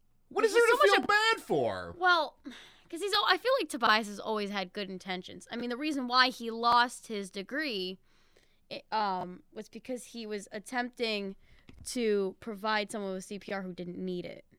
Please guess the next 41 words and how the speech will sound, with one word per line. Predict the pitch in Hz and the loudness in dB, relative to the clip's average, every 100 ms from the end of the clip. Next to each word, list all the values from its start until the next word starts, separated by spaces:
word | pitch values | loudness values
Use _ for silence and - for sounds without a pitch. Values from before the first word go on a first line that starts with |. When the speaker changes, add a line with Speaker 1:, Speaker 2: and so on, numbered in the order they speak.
| _ - 82 131 | _ -20 -16 -2
Speaker 1:
Yeah, | 180 98 67 | -2 -2 -4
well, | 135 | -2
that's | 175 202 - | 0 0 0
Tobias. | - 196 202 80 58 - - _ | -2 0 -2 -2 -8 -14 -14 _
Speaker 2:
I | 311 | 2
mean, | 339 339 | 4 6
that's | 349 349 | 6 4
so | - 349 320 | 4 4 4
Tobias, | 311 277 254 285 262 202 202 | 2 0 4 4 4 0 -6
wants | 220 254 269 | 0 0 0
to | - | -2
be | 240 226 | -8 -6
the | 220 | -8
hero, | - 254 269 220 190 190 | -4 0 4 4 2 -2
but | 196 | -2
then | 220 196 175 | -4 -4 -2
ruins | 220 277 220 208 | 2 2 0 -2
everything. | 208 226 202 185 - - 180 _ _ _ _ _ _ _ - - - - _ - | -2 -2 -4 -8 -14 -18 -20 _ _ _ _ _ _ _ -20 -20 -20 -20 _ 0
Speaker 1:
Tobias | 208 165 202 285 277 | 2 4 2 2 0
was | 175 170 | 2 2
such | - 180 | 2 0
a | 165 | -2
good | 113 156 147 | -4 0 0
addition | 104 110 131 143 131 | 0 -4 -2 0 0
to | 127 | -2
the | 110 | -4
Bluth | 85 98 117 | -4 -2 -2
family | 90 120 110 104 101 | -2 -4 -2 -4 -6
for | 95 - 165 226 | -10 -4 2 4
that | 262 262 | 4 0
reason, | 233 277 349 170 110 92 95 | -2 -4 -4 -4 -4 -6 -10
where | 98 143 147 | -2 0 0
Speaker 2:
Yes. | 160 | 2
Speaker 1:
everything | 160 165 190 - 175 | 2 2 -2 -2 -2
sort | 165 - 151 | -2 0 0
of | 139 | 0
blows | 107 127 117 | 0 0 0
up | 117 - | 0 -2
in | 101 | -6
his | 98 - | -8 -6
face. | 135 113 113 - - | -2 0 -2 -8 -10